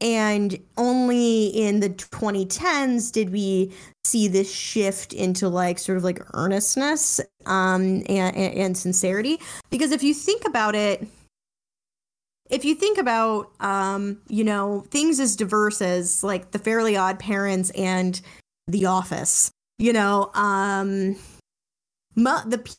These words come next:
people, the characters aren't really, um, good people. <laughs> Like,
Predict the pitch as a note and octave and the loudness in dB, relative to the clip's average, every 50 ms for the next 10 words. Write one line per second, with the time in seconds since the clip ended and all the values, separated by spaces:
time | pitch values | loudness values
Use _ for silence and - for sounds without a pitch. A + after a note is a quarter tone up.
0 | _ _ - F4+ G4 F#4+ F#4+ C#4 B3 B3 B3+ C4 - D4 F#4 G4+ G#4 A4+ A#4+ A#4+ | _ _ 2 2 2 2 0 -2 -4 -4 -4 -4 -2 0 2 2 4 2 2 0
1 | - E4 D4+ C#4+ C4+ C4 B3 A#3 - - A3+ A3 A3 A#3 A#3+ A3 - - G3 A3 | -2 -2 0 0 0 0 -2 -4 -2 0 2 2 2 2 0 -2 -4 -4 -2 0
2 | A3 A3 A3+ A#3 A#3 A#3 A#3 A3+ A3+ A3+ G#3 - - A3 G3+ G3+ G3+ G3+ G3+ G3+ | 0 2 2 2 2 2 2 2 2 2 0 0 -2 -2 -2 0 0 0 0 -2
3 | F#3+ F3+ D#3+ G#3+ G#3 G3+ G3+ F#3 - G#3 G3+ G3 A#3 A3+ A3+ A3+ A3+ A3+ A3+ A3+ | -2 -2 0 2 2 2 0 -2 -4 -4 -4 -2 0 0 2 2 2 2 2 0
4 | A3 - - - A#3+ - - - - - A4 F#4+ - F#4 F#4+ - | 0 0 0 0 0 -2 -4 -2 2 2 2 4 2 0 -4 -6